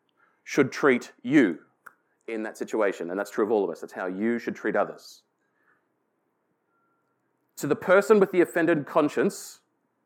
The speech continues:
the content of Romans has said, "Obey your conscience." But what about the other person?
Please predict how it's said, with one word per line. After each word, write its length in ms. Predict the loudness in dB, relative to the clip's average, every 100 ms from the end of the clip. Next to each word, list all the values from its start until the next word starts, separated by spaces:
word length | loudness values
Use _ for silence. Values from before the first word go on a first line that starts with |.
| _ _ _ _ -12
the 60 |
content 300 | -4 0 2
of 60 | 4
Romans 260 | 4 4 0
has 120 | 0
said, 180 | 2 2
"Obey 300 | 2 4 4
your 120 | 2
conscience." 680 | 0 -4 -2 -4 -6 -14 -20 _ _ _ _ _ _ _ _ _
But 120 | -2 6
what 140 | 6
about 220 | 6 4
the 120 | 6
other 140 | 6 6
person? 480 | 4 4 2 -6